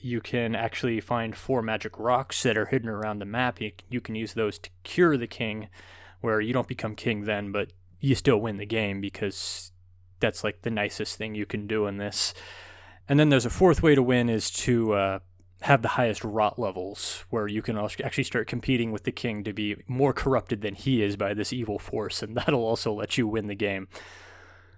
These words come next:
And I, I enjoyed my time that I spend with this. Uh, it, it's a very straightforward game as far as, you know, you just set up a match and you just play through it,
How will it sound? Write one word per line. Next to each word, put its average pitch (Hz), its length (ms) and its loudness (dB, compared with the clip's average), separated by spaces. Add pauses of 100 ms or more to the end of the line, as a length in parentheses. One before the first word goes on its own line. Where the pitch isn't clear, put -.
(280)
And 135 120 -2
I, 165 140 -2
I 165 180 2
enjoyed 175 320 8
my 156 120 6
time 151 320 2
that 156 100 2
I 117 60 4
spend 131 280 0
with 156 140 0
this. - 480 -2
Uh, 117 220 0
it, 123 200 2
it's - 300 2
a 143 60 4
very 127 600 2 (240)
straightforward 131 760 0
game 151 420 0
as 127 320 -2
far 120 260 4
as, 110 200 0
you 117 80 -4
know, 110 80 -2
you 110 160 -4
just 113 180 -2
set 120 140 4
up 104 100 0
a 113 40 2
match 107 400 0
and 117 80 -2
you 110 80 -2
just 107 200 -4
play 113 240 2
through 127 380 2
it, 127 140 0